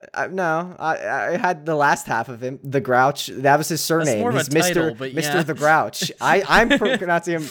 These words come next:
Speaker 1: You're on a more first term, first name basis. I'm like, I'm calling by his stage name. <laughs>
Speaker 2: But
Speaker 1: I don't know.
Speaker 2: yeah, yeah, yeah. No,
Speaker 1: He's
Speaker 2: I
Speaker 1: for
Speaker 2: get
Speaker 1: the
Speaker 2: it, I get it,
Speaker 1: streets.
Speaker 2: yeah,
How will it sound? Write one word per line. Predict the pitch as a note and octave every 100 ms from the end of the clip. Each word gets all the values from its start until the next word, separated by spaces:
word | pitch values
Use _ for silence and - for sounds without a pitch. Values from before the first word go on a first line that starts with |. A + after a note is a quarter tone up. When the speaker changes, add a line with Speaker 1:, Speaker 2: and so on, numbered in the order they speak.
| -
Speaker 1:
You're | F3+ A3
on | G3 F3+
a |
more | E3+ E3
first | D#3+ D#3 -
term, | D#3+ D3+ C#3+ _ -
first | D3+ C#3 -
name | C#3+ C#3
basis. | A2+ G#2+ A2 G#2
I'm | A#2+ A#2
like, | A2+ G#2+ - _ _ _ _ _ A2 -
I'm | B2 A2+ G#2+ _ _
calling | - B2 A2+
by | A2
his | G#2+ G#2 - _ _
stage | - - A#2+ A2+ -
name. | F#2+ A#2
<laughs> | A3 E3+
Speaker 2:
But | D3+ -
Speaker 1:
I | C3
don't | B2+
know. | A#2
Speaker 2:
yeah, | D3
yeah, | C#3 B2+ G#2+
yeah. | B2
No, |
Speaker 1:
He's | D3
Speaker 2:
I |
Speaker 1:
for | C#3+
Speaker 2:
get | B2+
Speaker 1:
the | A#2
Speaker 2:
it, | B2+
I |
get | -
it, | A2+
Speaker 1:
streets. |
Speaker 2:
yeah, | B2 A#2+ A2+ G3